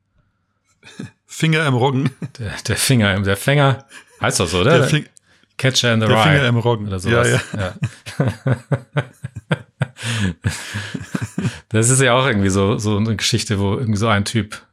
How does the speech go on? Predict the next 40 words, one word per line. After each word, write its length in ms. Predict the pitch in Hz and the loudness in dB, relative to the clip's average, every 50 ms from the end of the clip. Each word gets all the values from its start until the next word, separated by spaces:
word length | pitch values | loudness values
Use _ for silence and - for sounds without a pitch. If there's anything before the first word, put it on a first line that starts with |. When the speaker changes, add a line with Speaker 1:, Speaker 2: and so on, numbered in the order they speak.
| _ - | _ -6
Speaker 2:
nachts 400 | - 101 - - - - - - | -6 -4 -4 -4 -6 -6 -6 -4
rum, 320 | - 107 98 92 98 - - _ _ _ _ _ - | -2 -2 -2 -2 -4 -6 -8 _ _ _ _ _ -4
rumwuselt. 580 | 110 101 98 95 101 98 92 98 98 - - - _ _ _ _ _ _ _ _ _ _ _ _ _ - - | -2 -2 0 0 0 0 0 -2 -2 -4 -8 -16 _ _ _ _ _ _ _ _ _ _ _ _ _ -8 -6
Alleine. 400 | 104 98 98 98 98 98 98 107 | -4 0 0 2 2 2 2 0
Speaker 1:
Rumwuselt, 480 | 107 110 110 101 107 107 104 104 110 - _ _ _ _ _ _ _ - | 0 -2 -2 -2 -4 -6 -6 -8 -12 -14 _ _ _ _ _ _ _ -10
ja, 240 | 110 110 110 113 - 135 | -8 -6 -6 -6 -8 -8
so 140 | 123 110 110 | -8 -8 -6
rumtreibt. 880 | 101 110 113 113 110 104 - - - - 110 107 101 101 _ - - _ _ _ _ _ _ _ - | -4 -2 -2 -2 -2 -4 -8 -12 -6 -4 -4 -4 -4 -6 _ -20 -20 _ _ _ _ _ _ _ -4
Speaker 2:
Ja, 140 | - 113 117 | -2 -2 0
ich 80 | 117 | 0
fand 160 | - 160 147 156 | 0 0 0 2
das 180 | 147 127 - | 2 2 2
schon 140 | - 147 135 | 2 2 4
sehr 140 | 120 131 143 | 4 4 2
abgefahren, 520 | 139 - - - - 123 110 107 110 110 | 2 2 0 0 2 4 4 4 4 4
weil 120 | 110 113 110 | 4 4 4
das 180 | 113 104 - | 2 2 2
so 80 | - 120 | 2 2
eine, 400 | 113 110 110 107 104 107 - - - | 4 4 4 2 2 0 -4 -14 -14
das 260 | - - 101 - - | -6 -6 -4 -2 -2
hat 120 | 127 - | -2 -2
sich 160 | - 127 110 | 0 -2 -2
so, 360 | - - 113 110 110 113 117 - _ _ - | 0 0 0 0 2 0 -2 -4 _ _ -10
schon 200 | - - 135 131 | -4 -2 0 2
so 120 | 120 120 | 2 2
angefühlt, 540 | 110 117 123 113 - - 135 127 123 123 120 | 2 2 2 0 0 0 2 2 2 2 2
als 180 | 107 95 - - | 0 0 0 0
sei 260 | - 101 104 110 110 | 2 2 2 2 0
ich 260 | 107 - - - - | -2 -4 -4 -6 -4
da 440 | - 117 107 107 110 110 113 110 - _ _ | -2 0 2 2 4 2 2 0 -2 _ _
alleine 520 | - 113 107 107 110 113 120 127 127 120 120 | -4 -2 0 2 2 4 4 4 4 4 4
in 100 | 127 135 | 2 2
irgendeinem 340 | 135 123 117 120 117 117 | 2 2 2 2 2 4
Land 240 | 117 123 123 120 120 | 4 4 2 2 2
unterwegs 540 | 117 98 - 107 95 104 104 107 - - - | 0 0 0 0 0 0 0 -2 -2 -4 -4
und 160 | 113 104 101 | -4 -4 -2
weiß 220 | 113 110 107 104 - | 0 0 0 0 0
nicht 120 | 113 95 | -2 0
so 100 | - 117 | 0 0
richtig, 540 | 104 113 110 - - 113 104 - - - | 0 0 -2 -2 -2 -4 -4 -4 -4 -10